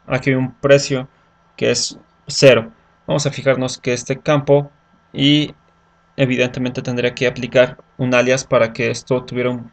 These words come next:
título de columna apropiado. Vamos por la última función, la función count. Esta, como les he dicho, se utiliza para contar los elementos que aparecen.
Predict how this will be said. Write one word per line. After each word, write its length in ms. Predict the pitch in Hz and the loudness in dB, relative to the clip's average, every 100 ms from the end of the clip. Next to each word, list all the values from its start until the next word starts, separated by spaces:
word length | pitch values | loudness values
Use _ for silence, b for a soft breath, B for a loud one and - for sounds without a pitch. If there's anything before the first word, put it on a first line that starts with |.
| _ | _
título 340 | 135 123 123 | -10 -8 -4
de 140 | 117 113 | -4 -4
columna 380 | 120 117 120 117 | -8 -6 -6 -6
apropiado. 580 | 117 113 120 120 92 - b b b b b b b - | -10 -10 -6 -4 -4 -6 b b b b b b b 0
Vamos 260 | 214 226 | 2 2
por 160 | - 156 | 2 4
la 60 | |
última 300 | 135 135 139 | 6 6 2
función, 400 | 131 131 135 123 - | 2 0 -2 -2 -4
la 100 | 135 | -2
función 300 | 160 165 180 | -2 -2 2
count. 360 | 147 123 127 - _ | 2 2 -4 -16 _
Esta, 280 | - 147 190 | -4 0 0
como 180 | 185 143 | 2 0
les 180 | 131 131 | 0 0
he 60 | |
dicho, 320 | 147 147 143 156 | 0 0 0 -4
se 100 | 151 | -4
utiliza 420 | - 135 151 139 | -4 -2 0 2
para 200 | 131 117 | 4 2
contar 460 | 131 120 135 143 | 0 0 6 6
los 180 | 143 139 | 6 0
elementos 560 | 135 123 131 135 135 135 | 0 0 0 -2 -4 -4
que 80 | - | -2
aparecen. 480 | - 151 147 - | 0 0 0 -8